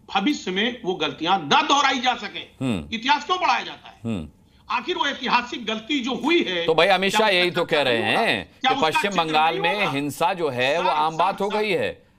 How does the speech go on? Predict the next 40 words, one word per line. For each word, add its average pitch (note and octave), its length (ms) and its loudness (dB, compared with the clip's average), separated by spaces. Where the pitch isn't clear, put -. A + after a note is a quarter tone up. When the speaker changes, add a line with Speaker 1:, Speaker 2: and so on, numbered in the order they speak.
Speaker 1:
अगर F#3 180 0
Speaker 2:
हम G#3 180 2
Speaker 1:
छियालीस G#3+ 360 0
Speaker 2:
कश्मीर G3+ 260 0
की G#3+ 180 -2
Speaker 1:
से - 0 -
Speaker 2:
तरह F3+ 260 2
वहां D#3 220 2
पर F3 180 0
भी G3 120 -4
शांति E3+ 360 -2
और F#3 100 2
अमन F#3 200 -2
चैन G3 220 0
ले A3 100 2
आएंगे, G#3+ 400 0
वहां C3 180 4
पर - 160 0
खुशहाल D#3+ 500 2
है, B2 180 0
Speaker 1:
मेरी D3 160 -6
Speaker 2:
लेकिन E3 220 0
यहाँ F3+ 200 4
अभी F3 180 0
बवाल E3+ 420 4
है। G#2+ 200 -2
इसका - 240 -2
मतलब F#3+ 300 0
यही F#3 240 0
तो F3+ 100 -2
है F3+ 140 2
कि G#3 120 -2
वो G3 140 0
पश्चिम E3+ 380 -2
बंगाल D#3+ 320 2
में F#3+ 120 -2
होने C3+ 260 0
वाली E3+ 260 0
हिंसा D3 380 -2
से F#3 320 -2